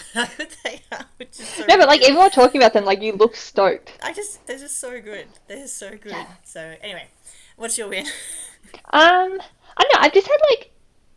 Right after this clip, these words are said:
Speaker 2: a wholesome week.
Speaker 1: Mm-hmm.
Speaker 2: Like, it's just, I don't know, it's just been good. Like, on Saturday, like, Jack and I just kind of, like,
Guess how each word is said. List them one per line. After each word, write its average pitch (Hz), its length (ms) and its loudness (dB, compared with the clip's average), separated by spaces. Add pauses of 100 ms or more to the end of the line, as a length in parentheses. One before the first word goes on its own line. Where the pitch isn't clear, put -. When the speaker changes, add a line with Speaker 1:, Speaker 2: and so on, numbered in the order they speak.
(300)
Speaker 2:
a 147 120 6
wholesome 233 720 2
week. 196 480 -4 (280)
Speaker 1:
Mm-hmm. 196 100 -20 (600)
Speaker 2:
Like, 247 240 4
it's 240 120 2
just, 294 120 0
I 269 140 4
don't 311 80 4
know, 254 60 4
it's 233 100 0
just 269 140 -8
been 302 140 0
good. 240 120 4
Like, 226 160 6
on 240 140 2
Saturday, 226 600 4 (220)
like, 202 220 -2
Jack 208 180 0
and 214 80 -4
I 208 100 2
just 208 140 -10
kind 196 200 -4
of, 196 60 -2
like, 190 240 -2